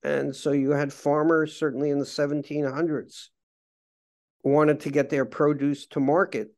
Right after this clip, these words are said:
and were using the Fulton Ferry to get across, even before there were steam engines. They were using horses,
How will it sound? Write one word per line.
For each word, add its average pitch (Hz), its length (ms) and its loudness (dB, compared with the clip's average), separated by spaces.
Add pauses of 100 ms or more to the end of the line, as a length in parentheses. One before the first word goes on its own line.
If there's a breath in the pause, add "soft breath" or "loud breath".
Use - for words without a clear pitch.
and 139 100 -2
were 135 80 0
using 139 540 0
the 135 140 0
Fulton 135 440 -6
Ferry 139 640 -2 (880)
to - 80 -4
get 139 160 4
across, 170 580 4
even 160 260 2
before 147 500 2
there 139 180 0
were 139 300 -4
steam 190 360 2
engines. 127 520 -4
They 123 100 -2
were 123 120 0
using 135 360 2
horses, 165 800 -2